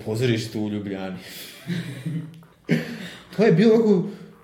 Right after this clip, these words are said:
Walkie-talkie sve me proganjaju, sve nešto neki walkie-, ja sam imao walkie-talkie davno, davno kad sam bio mali, pokušao sam da kupim u Beogradu na Buvljaku walkie-talkie da koristim više kao to feedback, mikrofonije, prisluškivanje, pošto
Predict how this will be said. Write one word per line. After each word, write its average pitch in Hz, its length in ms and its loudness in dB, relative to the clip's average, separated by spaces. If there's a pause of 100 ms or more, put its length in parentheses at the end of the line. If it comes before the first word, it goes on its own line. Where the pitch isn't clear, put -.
(260)
Walkie-talkie 170 400 -4
sve 202 200 0
me 196 140 -2
proganjaju, 131 680 0
sve - 180 -4
nešto 165 260 -2
neki 170 240 -4
walkie-, 170 240 0
ja 165 80 0
sam 165 180 0
imao 151 220 4
walkie-talkie 151 560 0
davno, 117 540 -2
davno 117 320 -2
kad - 120 -12
sam 107 140 -10
bio 120 140 -4
mali, 110 400 -4
pokušao 113 300 -10
sam 113 120 -10
da 107 60 -10
kupim 113 300 -6
u 104 40 -6
Beogradu 107 380 -2
na 110 60 -6
Buvljaku 104 600 -6
walkie-talkie 104 380 -6
da 101 120 -4
koristim 107 440 -8
više 104 260 -10
kao 107 140 -6
to 107 320 -6
feedback, 104 460 -6 (500)
mikrofonije, 104 800 -6
prisluškivanje, 101 960 -8
pošto 107 240 -10